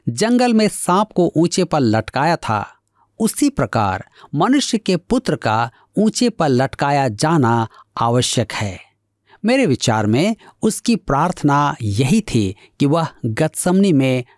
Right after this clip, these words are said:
न मरे। यह उसकी मानवीय प्रार्थना थी, क्योंकि वह रो रहा था और उसका लहू पसीने की बूंद बनकर टपक रहा था। क्रूस के निकट वह मृत्यु के मुंह में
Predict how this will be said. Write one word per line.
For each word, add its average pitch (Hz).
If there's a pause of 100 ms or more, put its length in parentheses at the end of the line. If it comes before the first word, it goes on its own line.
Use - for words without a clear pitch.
(120)
न 104
मरे। 101 (920)
यह 208
उसकी 180
मानवीय 160
प्रार्थना 123
थी, - (340)
क्योंकि 165 (180)
वह 135 (160)
रो 123
रहा 120
था 135 (300)
और 185
उसका -
लहू 123 (260)
पसीने 240
की 180
बूंद 127
बनकर 120 (320)
टपक 147
रहा 104
था। 104 (600)
क्रूस 254
के 185
निकट 139
वह 127
मृत्यु 160
के 151
मुंह 147
में 117